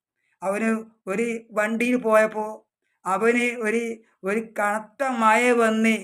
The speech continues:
അവൻ്റെ റോറി ഒന്നായിട്ട് മണ്ണിൽ പൂണ്ട് ആ കല്ലും മു-, കല്ലും മുട്ടിയും കരിങ്കല്ലൊന്നായിട്ട് പോയപ്പോൾ അവന്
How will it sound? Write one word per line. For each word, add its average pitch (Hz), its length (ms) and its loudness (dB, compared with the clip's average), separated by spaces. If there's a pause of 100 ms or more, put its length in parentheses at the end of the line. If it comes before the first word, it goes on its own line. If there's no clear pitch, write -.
(200)
അവൻ്റെ 214 420 0 (240)
റോറി 208 420 0
ഒന്നായിട്ട് 202 560 0 (440)
മണ്ണിൽ 196 520 2
പൂണ്ട് 208 420 -2 (180)
ആ 180 180 0
കല്ലും 196 540 0
മു-, 196 240 -6
കല്ലും 208 480 -4
മുട്ടിയും 202 380 -6 (360)
കരിങ്കല്ലൊന്നായിട്ട് 220 1000 0 (100)
പോയപ്പോൾ 208 500 0 (680)
അവന് 202 320 -2